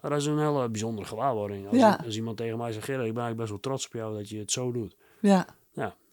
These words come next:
Speaker 1: Nou, dat is heel raar. Dan ben je vierendertig en dat is een van de eerste keren in je leven dat iemand dat tegen je zegt.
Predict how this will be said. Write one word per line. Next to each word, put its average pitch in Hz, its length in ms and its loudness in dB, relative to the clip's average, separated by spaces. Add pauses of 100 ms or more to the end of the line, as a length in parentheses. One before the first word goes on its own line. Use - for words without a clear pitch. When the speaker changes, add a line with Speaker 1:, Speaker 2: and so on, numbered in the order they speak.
(840)
Speaker 1:
Nou, 95 220 -10
dat 95 200 -8
is - 140 -6
heel 110 180 -4
raar. 117 160 -2
Dan 104 100 -4
ben 101 80 -2
je 98 60 -6
vierendertig 110 460 -6
en 95 60 -4
dat 92 100 -6
is 101 60 -6
een 101 80 -6
van 101 100 -10
de 104 60 -6
eerste 113 220 -4
keren 107 180 -6
in 104 60 -4
je 104 100 -4
leven 113 260 -4
dat 101 220 -8 (200)
iemand 113 340 -2
dat 110 160 -6
tegen 110 280 -4
je 110 140 -4
zegt. 123 240 -2